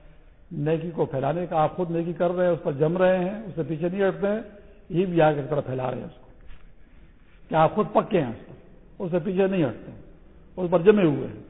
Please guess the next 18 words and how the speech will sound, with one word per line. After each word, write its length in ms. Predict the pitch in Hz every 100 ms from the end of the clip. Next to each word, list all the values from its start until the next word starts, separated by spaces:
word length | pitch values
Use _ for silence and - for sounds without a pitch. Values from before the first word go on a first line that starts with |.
| - - - - - - - - - - - - - - - - - - - - -
پھر 80 | 160
آپ 160 | 170
زبان 320 | 160 151 165 175
سے 60 | 160
اس 60 | 160
کی 80 |
ترغیب 360 | 151 147 170 170
دیتے 240 | 151 - 135
ہیں، 180 | 131 131 135
اس 100 | - 131
کی 100 | 147
دعوت 300 | 165 180 139
دیتے 240 | 143 139 170
ہیں، 140 | 131
اس 100 | 143
کو 100 | - 156
سمجھاتے 420 | 156 151 170 185 143
ہیں 140 | 127